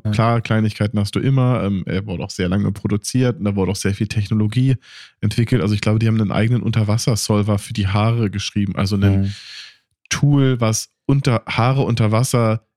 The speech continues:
Speaker 2: in echt, oder nicht in Echtzeit, aber simulieren kann, weil das in der Form vorher nicht existierte. Und das ist alles großartig und das wird, glaube ich, auch die Arbeit von Weta in Zukunft nochmal viel, viel krasser pushen,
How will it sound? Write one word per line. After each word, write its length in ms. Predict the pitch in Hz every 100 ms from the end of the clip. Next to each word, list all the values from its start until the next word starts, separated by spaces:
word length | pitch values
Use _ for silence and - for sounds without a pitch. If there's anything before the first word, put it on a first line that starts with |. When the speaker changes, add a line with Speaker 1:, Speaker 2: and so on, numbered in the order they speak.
| -
Speaker 2:
in 80 | 110
echt, 280 | 123 - 107
oder 140 | 98
nicht 120 | 113
in 60 | 107
Echtzeit, 320 | 110 - -
aber 160 | 107 107
simulieren 640 | 117 120 113 123 135 143
kann, 200 | 104 95
weil 120 | 98
das 140 | 101
in 60 | 110
der 120 | 107
Form 320 | - 117 117
vorher 240 | - 110 110
nicht 160 | 110
existierte. 720 | 117 - 110 - 131 139 - -
Und 240 | 92 104 - - - - -
das 160 | 107
ist 100 | 135
alles 440 | - 143 190 151 -
großartig 800 | - - 160 208 104 110 110 107
und 80 | 110
das 160 | 104
wird, 140 | 131 -
glaube 200 | 123 127
ich, 120 | -
auch 120 | 117
die 120 | 117
Arbeit 260 | 104 120 120
von 240 | - 110 110
Weta 380 | 147 - 110
in 160 | 92 101
Zukunft 440 | - 139 - 107
nochmal 220 | 113 104 101
viel, 280 | - 165 151
viel 140 | 110
krasser 340 | - 110 -
pushen, 500 | 87 - 147 - -